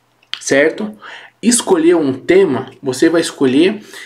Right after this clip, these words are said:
o, quais são as atividades que você vai fazer. Então são atividades práticas, tá? É,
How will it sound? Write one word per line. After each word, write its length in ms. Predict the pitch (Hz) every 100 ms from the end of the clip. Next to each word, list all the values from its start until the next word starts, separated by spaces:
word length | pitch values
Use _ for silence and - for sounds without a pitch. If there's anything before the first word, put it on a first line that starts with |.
| - -
o, 100 | 135
quais 520 | - - 190 185 208
são 300 | - 196 185
as 80 | 175
atividades 720 | 185 196 175 151 165 196 -
que 100 | -
você 240 | 185 -
vai 160 | 165 170
fazer. 460 | 170 170 131 - -
Então 280 | 143 156 175
são 140 | 190
atividades 440 | 175 165 156 180 -
práticas, 520 | - - - - -
tá? 340 | - 131 - - - - - - -
É, 500 | 135 127 123 117 113